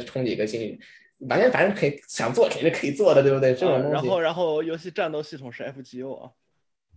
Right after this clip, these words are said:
Speaker 2: 完美。
Speaker 1: 确实，他要真做个战斗系统，可能会贴F G O那一套。
Speaker 2: 那完蛋了。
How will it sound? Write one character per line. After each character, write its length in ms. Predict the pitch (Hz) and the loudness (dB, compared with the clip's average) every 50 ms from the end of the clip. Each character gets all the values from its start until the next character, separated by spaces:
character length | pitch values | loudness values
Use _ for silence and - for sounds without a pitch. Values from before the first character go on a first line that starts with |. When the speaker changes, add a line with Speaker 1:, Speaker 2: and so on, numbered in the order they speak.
| _ _ _ | _ _ _
Speaker 2:
完 140 | 113 117 123 | -16 -16 -16
美。 80 | - - _ _ _ _ _ - - 453 - | -16 -20 _ _ _ _ _ -2 -2 0 2
Speaker 1:
确 120 | 466 - | 2 2
实， 240 | - - - - - | 2 0 -6 -10 -6
他 120 | - - 170 | 0 2 4
要 120 | - 135 | 4 4
真 120 | 160 165 | 2 0
做 140 | 165 165 139 | 2 2 0
个 80 | 117 123 | 2 2
战 140 | 131 139 131 | 0 0 0
斗 60 | 127 | 0
系 60 | 131 | -2
统， 100 | 123 113 | -4 -6
可 60 | 110 | -6
能 100 | 110 117 | -8 -8
会 80 | 117 110 | -10 -10
贴 180 | - - 113 | -6 -4 -4
F 100 | 117 120 | -4 -2
G 80 | 120 117 | -2 -2
O 100 | 113 113 | -2 -2
那 80 | 113 107 | -2 -4
一 60 | 107 | -6
套。 220 | - - - - _ _ _ _ _ _ _ _ _ _ _ _ _ - 440 440 427 415 - - _ _ _ _ | -8 -12 -18 -20 _ _ _ _ _ _ _ _ _ _ _ _ _ -20 -18 -18 -18 -20 -20 -20 _ _ _ _
Speaker 2:
那 120 | - 135 123 | -10 -10 -8
完 180 | 98 101 107 | -8 -10 -10
蛋 240 | 113 123 117 98 127 | -10 -10 -10 -10 -12
了。 100 | 160 | -14